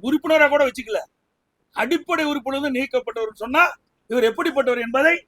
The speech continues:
நாம் உணர வேண்டும். இன்னைக்கு அத்தனை இவர்களெல்லாம் ஒன்றாக சேர்ந்து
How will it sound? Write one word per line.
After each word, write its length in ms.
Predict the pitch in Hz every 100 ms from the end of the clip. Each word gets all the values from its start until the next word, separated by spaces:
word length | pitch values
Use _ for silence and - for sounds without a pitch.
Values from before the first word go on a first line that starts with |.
| _ _ _ _ _ -
நாம் 160 | 196 190
உணர 140 | 233 269 214
வேண்டும். 280 | 160 - _ _ _ _ _ _ _ _ _
இன்னைக்கு 220 | - 165
அத்தனை 260 | 190 240 240
இவர்களெல்லாம் 640 | 208 220 220 220 262 302 226
ஒன்றாக 340 | 233 277 240 208
சேர்ந்து 280 | 208 214